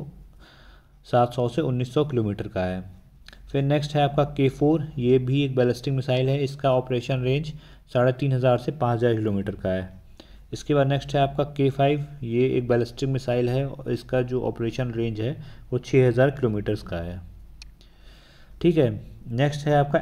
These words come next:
एंटी टैंक मिसाइल। ठीक है, जो टैंक को डिस्ट्रॉय करने के लिए यूज़ किया जाता है, वो होता है आपका एंटी टैंक मिसाइल।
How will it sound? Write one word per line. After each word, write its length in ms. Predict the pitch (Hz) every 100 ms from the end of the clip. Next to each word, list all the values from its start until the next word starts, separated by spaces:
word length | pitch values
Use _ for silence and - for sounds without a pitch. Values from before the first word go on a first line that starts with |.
| 127
एंटी 260 | 123 127 135
टैंक 340 | 139 139 139 143 - - - -
मिसाइल। 380 | 101 101 95 92 -
ठीक 140 | 151 160
है, 60 |
जो 100 | 131 131
टैंक 280 | 127 123 135
को 60 |
डिस्ट्रॉय 380 | 131 123 - 123
करने 260 | 123 120 117
के 100 | 123
लिए 160 | 165
यूज़ 300 | 165 120 113
किया 160 | - 98
जाता 280 | 92 90 90
है, 180 | 85 90 - - - -
वो 160 | 107
होता 200 | 104 101
है 60 | 117
आपका 180 | - 151
एंटी 240 | 117 113
टैंक 180 | 101 95
मिसाइल। 340 | 92 95 87